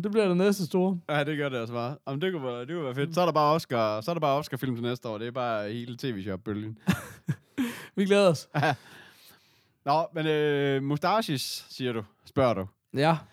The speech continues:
Speaker 1: Ja.
Speaker 2: Øh, jeg vil give den fire. En, altså, og det er så, og det er jo pisse svært, ikke? For det er sådan lidt, altså, Oscar-film,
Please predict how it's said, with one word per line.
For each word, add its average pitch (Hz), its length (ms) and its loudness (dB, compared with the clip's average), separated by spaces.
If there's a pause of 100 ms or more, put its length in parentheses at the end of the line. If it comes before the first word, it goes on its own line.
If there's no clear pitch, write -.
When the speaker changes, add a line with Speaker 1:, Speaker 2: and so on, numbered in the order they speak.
(300)
Speaker 1:
Ja. 135 260 0
Speaker 2:
Øh, 139 1040 2
jeg 180 100 0
vil 190 100 -4
give 220 80 -2
den 214 100 -2
fire. 208 320 0 (540)
En, 135 360 -4 (100)
altså, 131 260 0 (500)
og 151 100 0
det 170 60 2
er 170 40 2
så, 196 200 2
og 185 80 4
det 196 60 4
er - 20 6
jo 202 100 4
pisse 220 280 0
svært, 226 220 4
ikke? 185 140 0
For 190 80 -6
det 175 100 2
er 175 40 4
sådan 185 140 0
lidt, 196 100 2 (240)
altså, 147 280 4
Oscar-film, 170 680 4